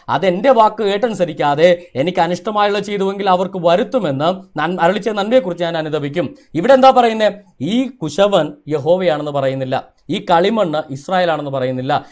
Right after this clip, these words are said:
കുശവൻ കളിമണ്ണിനെ ഇഷ്ടമുള്ള രൂപത്തിലാക്കി തീർക്കുന്ന പോലെ ഒരു പാത്രമാക്കാൻ വിചാരിച്ചു, അത് മോശമായപ്പോൾ അടുത്ത പാത്രമാക്കി. ഇതുപോലെ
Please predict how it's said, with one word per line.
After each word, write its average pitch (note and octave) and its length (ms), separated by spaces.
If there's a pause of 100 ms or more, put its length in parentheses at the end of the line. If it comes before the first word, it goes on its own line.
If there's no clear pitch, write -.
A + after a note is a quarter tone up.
(160)
കുശവൻ A3 420
കളിമണ്ണിനെ A3 580
ഇഷ്ടമുള്ള G#3+ 440
രൂപത്തിലാക്കി G3 540
തീർക്കുന്ന D#3+ 380
പോലെ B2+ 360 (220)
ഒരു C3+ 120
പാത്രമാക്കാൻ F#3+ 600
വിചാരിച്ചു, F#3 380
അത് F#3+ 160
മോശമായപ്പോൾ F#3 420
അടുത്ത F#3 140
പാത്രമാക്കി. F3 580 (480)
ഇതുപോലെ D3+ 680